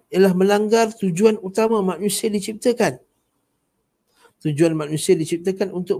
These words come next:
beribadah kepadanya. Dia langgar tujuan utama diciptakan. Dia buat benda-benda lain walaupun dia baik. Saya bagi kias, tuan-tuan. Bagi tuan-tuan bagi faham.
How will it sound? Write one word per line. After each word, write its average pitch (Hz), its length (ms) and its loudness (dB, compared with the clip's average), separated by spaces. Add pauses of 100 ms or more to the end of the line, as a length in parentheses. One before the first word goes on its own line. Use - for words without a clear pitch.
beribadah 185 560 -2
kepadanya. 196 640 -4 (1600)
Dia 147 160 -2
langgar 151 400 0
tujuan 131 400 -8
utama 123 320 -12
diciptakan. 117 560 -18 (480)
Dia 165 160 0
buat 170 380 -2
benda-benda 143 500 -8
lain 120 320 -10
walaupun 208 320 -6
dia 190 140 -6
baik. 165 260 -6 (960)
Saya 170 160 0
bagi 165 240 0
kias, 143 400 -2
tuan-tuan. 123 320 -14
Bagi 165 160 -2
tuan-tuan 175 320 -6
bagi 180 160 -4
faham. 175 320 -6